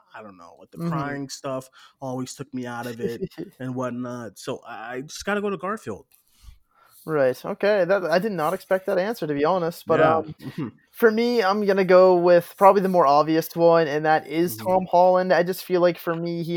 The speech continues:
Speaker 2: encapsulates everything that is kinda true to Spider-Man. He, you know, he, again, he plays that high school kid. He is really, he plays up the kinda awkward and fumbling and bumbling and stuttering part very well.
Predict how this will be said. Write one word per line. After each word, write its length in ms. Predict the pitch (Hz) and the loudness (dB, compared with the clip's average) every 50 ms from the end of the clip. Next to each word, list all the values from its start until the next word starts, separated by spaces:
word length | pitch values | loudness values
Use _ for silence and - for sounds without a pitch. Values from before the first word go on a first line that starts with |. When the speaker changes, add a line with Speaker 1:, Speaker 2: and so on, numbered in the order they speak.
| 170 160 | -6 -4
Speaker 2:
encapsulates 720 | - 165 165 156 156 - - - 156 156 156 156 - - - | -2 0 2 2 0 0 -2 -2 0 0 0 -2 -4 -10 -10
everything 1080 | - 147 165 160 151 156 170 170 165 156 - - 165 160 160 160 160 165 165 165 156 - - | -6 -4 -2 -2 -2 -2 -4 -4 -6 -8 -8 -8 -6 -6 -6 -6 -8 -8 -8 -10 -8 -2 2
that 240 | 143 139 139 131 | 2 4 4 2
is 160 | 139 147 143 - | 0 -2 -6 -6
kinda 220 | - 170 165 156 | -8 -6 -6 -6
true 460 | 151 - - - 175 175 175 185 185 170 | -6 -8 -8 -6 -4 -2 -2 -2 -4 -4
to 100 | 175 170 | -6 -8
Spider-Man. 680 | - - - 160 160 160 156 160 165 165 160 160 160 | -4 0 2 4 4 4 2 -2 -4 -6 -6 -6 -8
He, 80 | 156 151 | -8 -10
you 160 | 151 139 147 147 | -12 -12 -12 -10
know, 60 | 143 | -8
he, 120 | 147 143 139 | -8 -6 -6
again, 180 | 143 147 143 147 | -4 -4 -6 -6
he 80 | 147 | -8
plays 300 | 139 - - 151 156 156 147 | -8 -4 0 0 0 2 2
that 120 | 147 143 | 0 2
high 180 | - 147 147 143 | 2 2 2 2
school 340 | - - - 156 151 156 151 | 0 -4 -8 -6 -6 -6 -6
kid. 440 | - - 151 143 139 143 139 143 - _ _ _ _ _ | -4 -4 -2 -2 0 -2 -4 -6 -10 _ _ _ _ _
He 140 | - 156 | -6 -4
is 140 | 151 147 131 120 | -4 -4 -6 -6
really, 320 | 135 156 180 180 175 175 | -4 0 2 2 2 2
he 100 | 175 180 | 0 -2
plays 300 | - - 175 180 180 170 | 0 2 4 4 4 4
up 180 | 180 165 - - | 2 2 2 0
the 100 | 165 160 | -4 0
kinda 220 | - 170 165 156 | 0 2 2 4
awkward 680 | - - 156 160 160 165 - - 160 160 160 156 156 151 | 4 4 4 4 4 2 -2 -2 0 0 0 2 0 0
and 200 | 139 139 139 139 | -2 -4 -6 -6
fumbling 440 | - - 160 160 156 151 156 160 156 | -4 -2 -2 -2 -2 -4 -6 -4 -6
and 140 | 156 160 151 | -6 -4 -2
bumbling 420 | 151 151 151 151 147 147 147 147 | 0 0 0 -2 -4 -6 -6 -6
and 120 | 143 143 143 | -8 -10 -12
stuttering 600 | - - - 160 147 143 147 147 147 147 147 147 - | -14 -8 -4 -2 -2 0 -2 -2 -4 -6 -8 -12 -12
part 340 | - - 156 151 147 139 | -4 0 2 2 2 2
very 220 | 143 151 143 143 147 | 0 0 0 0 2
well. 400 | 143 151 147 147 147 143 143 | 2 4 4 6 6 4 2